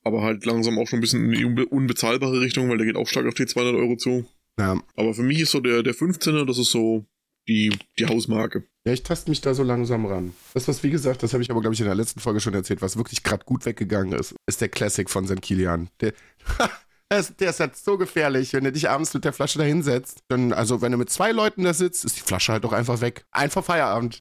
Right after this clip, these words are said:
Speaker 2: So, der geht halt so gut runter, der ist lecker, der ist schwupps und weg. Ja, ich bin sehr gespannt auf die, auf die Whisky-Messe.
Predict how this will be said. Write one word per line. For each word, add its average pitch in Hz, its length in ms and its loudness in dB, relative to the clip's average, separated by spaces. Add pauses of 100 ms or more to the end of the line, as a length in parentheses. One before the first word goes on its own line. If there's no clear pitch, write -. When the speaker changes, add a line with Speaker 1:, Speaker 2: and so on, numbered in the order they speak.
Speaker 2:
So, 151 80 2
der 143 120 -2
geht 170 220 -2
halt 185 220 0
so 190 220 2
gut 202 300 0
runter, 175 360 0
der 147 120 4
ist 135 100 0
lecker, 156 380 2
der 143 140 2
ist 135 160 0 (160)
schwupps - 320 -2
und 117 120 -4
weg. - 240 -4 (180)
Ja, 90 200 0 (260)
ich 110 140 -2
bin 147 160 0
sehr 120 140 2
gespannt 95 580 -2
auf 95 140 -4
die, 95 280 2
auf 95 120 -2
die 95 340 0
Whisky-Messe. 110 800 0